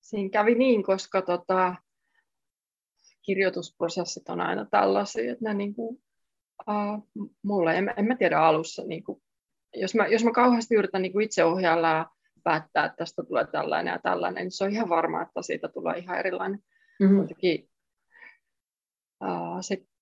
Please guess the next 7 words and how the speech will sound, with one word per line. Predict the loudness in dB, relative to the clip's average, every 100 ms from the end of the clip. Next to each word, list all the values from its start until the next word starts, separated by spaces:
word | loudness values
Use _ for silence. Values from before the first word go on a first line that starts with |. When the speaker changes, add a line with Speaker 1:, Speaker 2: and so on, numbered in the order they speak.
| _ _ _
Speaker 1:
sit, | -8 -8 _
sit, | -6 -6 -6 _ _ _ _ _ _ _ _ _ _ _ _ _
koska | -6 0 0
mä | 0 -4 _
kuitenkin | 4 6 4 2
kirjoitin | 0 0 0 -4
proosaa | 0 4 6 4 0 -2 -4